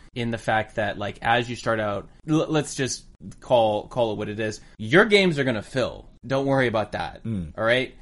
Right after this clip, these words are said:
Speaker 1: However, your copywriting may not improve because they're always gonna fill. And you'll find that sometimes, like, if something isn't working for a week,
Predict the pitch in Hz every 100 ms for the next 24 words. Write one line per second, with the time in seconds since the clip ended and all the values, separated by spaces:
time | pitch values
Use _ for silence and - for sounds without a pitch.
0 | - - 156 180 175 156 151 139 156 156
1 | 147 143 - 165 180 151 131 131 127 120
2 | - - - 127 147 143 135 127 113 -
3 | 120 90 69 - 127 127 131 113 123 120
4 | - 120 117 113 117 101 - 101 80 -
5 | 123 123 135 - 156 160 135 120 107 107
6 | 110 107 - - 127 127 117 113 104 107
7 | 95 92 - - 123 202 214 233 180 139
8 | 110 117 - 190 185 185 175 196 214